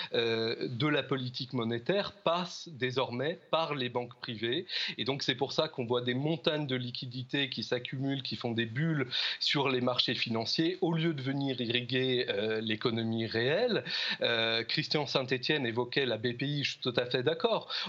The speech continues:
Il faudrait aujourd'hui, euh, par exemple, la, la, la B P I, il faudrait, euh, tripler au moins son capital. La B P I française a un capi-, a un bilan total de soixante-quinze milliards d'euros.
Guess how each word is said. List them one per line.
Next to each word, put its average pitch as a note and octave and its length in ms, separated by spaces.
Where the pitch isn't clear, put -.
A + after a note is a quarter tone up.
Il C#3 200
faudrait E3 420
aujourd'hui, C3 640
euh, B2 80
par A#2+ 160
exemple, D3 320
la, A#2+ 220
la, A#2+ 200
la A#2 160
B B2+ 220
P C#3 80
I, E3 200
il C#3+ 40
faudrait, B2+ 480
euh, G#2 140
tripler D#3 580
au C3 80
moins C3+ 320
son B2 180
capital. D3 540
La A#2+ 120
B D3+ 140
P F3+ 140
I E3+ 80
française F#3 680
a D3 140
un C3+ 80
capi-, D#3+ 380
a C3 160
un B2+ 80
bilan D3+ 580
total F#3 640
de C3 180
soixante-quinze F3 680
milliards D3 380
d'euros. B2+ 420